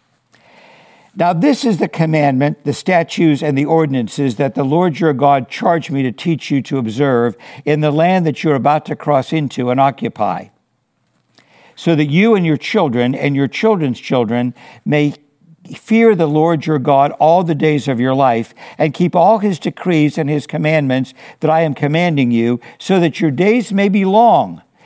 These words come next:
Hear therefore, O Israel, and observe them diligently, so that it may go well with you, and so that you may multiply greatly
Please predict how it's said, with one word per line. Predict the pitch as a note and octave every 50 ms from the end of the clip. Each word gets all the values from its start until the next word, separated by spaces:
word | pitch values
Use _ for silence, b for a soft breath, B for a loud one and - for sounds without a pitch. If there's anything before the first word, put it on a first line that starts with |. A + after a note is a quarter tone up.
| B B B B
Hear | - - G3+ A#3+ C4 C4
therefore, | B3+ G#3+ G3+ F#3+ E3 C#3 - - E3+ E3+ F3
O | D3 D3 C#3+ C#3+
Israel, | D3 C#3+ - - D#3+ D#3+ D3+ D3+
and | D#3 D#3+ D#3
observe | D#3 C#3+ C3 G#2 A#2+ F3 G3 G#3+ A3 F#3+ G3
them | F#3+ F#3 F3 D#3 C#3
diligently, | E3+ F#3 F#3 F#3 F3+ C#3 G#2+ D#3 C3 A#2+ C3 C#3 C3+ C3 B B B B B B B B
so | - - - - G3 G#3+ A3 B3 B3
that | F#3+ G3 G3+ F#3+ G3 G3+
it | G3 G3 E3+
may | F3 F3 F#3 G3 G3
go | D3+ F#3+ F#3+ F#3
well | F3 E3+ G3 G3 G3 G3
with | F3 E3 C#3+ - F3+
you, | C#3+ C3+ B2+ A2+ F2+ D#2 - _ B B B B B B B B B
and | - C#3+ C#3
so | - - - G3 G3 F3+
that | F#3 F#3
you | F3 F3+ F#3 F#3
may | F3+ F3 E3+
multiply | D#3 D#3+ F3+ G3 G#3 - - G#3+ - - G3 G3 F#3 F#3
greatly | D#3 D3+ E3 F3+ F#3+ F#3+ - C#3 C3 C3+ C#3